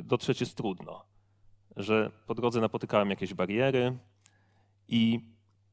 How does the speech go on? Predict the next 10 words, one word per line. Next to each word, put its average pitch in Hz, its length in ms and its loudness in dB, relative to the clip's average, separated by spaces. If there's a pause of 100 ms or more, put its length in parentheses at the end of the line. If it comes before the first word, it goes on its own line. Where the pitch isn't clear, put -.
(200)
w - 60 -20
pewnym 147 220 6
momencie 123 640 4 (1200)
sposób, 139 460 2
w - 20 -6
jaki 107 200 4
docieramy 110 680 2
do 98 180 0
danego 104 340 0
miejsca, 110 680 0